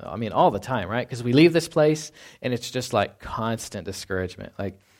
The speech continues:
<laughs> don't get me started. It's like, turn on the T V, and maybe go to work, and, like, everybody there is negative because of what's going on, which may be understandable. Uh, but here, what should we be? I mean, this place where we can get encouraged and recharged. And so we're patient,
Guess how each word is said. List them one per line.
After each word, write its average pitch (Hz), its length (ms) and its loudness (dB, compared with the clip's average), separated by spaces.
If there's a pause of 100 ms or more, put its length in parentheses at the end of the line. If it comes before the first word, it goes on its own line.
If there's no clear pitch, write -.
(280)
<laughs> - 20 -20
don't 131 460 -2
get 123 120 -2
me 117 60 -6
started. 104 340 0
It's - 80 -16
like, 92 160 -4
turn 139 160 0
on 131 80 2
the 113 80 0
T 104 220 -8
V, 151 640 6 (260)
and 113 100 -4
maybe 127 180 2
go 139 140 8
to 123 80 8
work, 139 440 12
and, 143 80 -2
like, 107 260 -2
everybody 123 400 -2
there 127 260 2
is 117 160 -2
negative 127 520 4
because 120 340 2
of 110 260 0 (200)
what's - 180 -6
going 127 240 2
on, 117 240 -2
which - 160 -12
may 117 200 -2
be 113 200 -2
understandable. 110 880 -4 (420)
Uh, 120 160 2
but 120 180 4
here, 180 280 6
what 127 120 4
should 131 140 -2
we 123 100 2
be? 127 300 2
I 117 40 -6
mean, 131 100 -2
this 127 140 -4
place 131 300 2
where 131 60 0
we 131 60 0
can 131 60 -4
get 131 120 2
encouraged - 640 -2
and 117 120 -8
recharged. 131 600 2
And 107 100 -12
so 123 180 0
we're 113 120 0
patient, 127 760 -4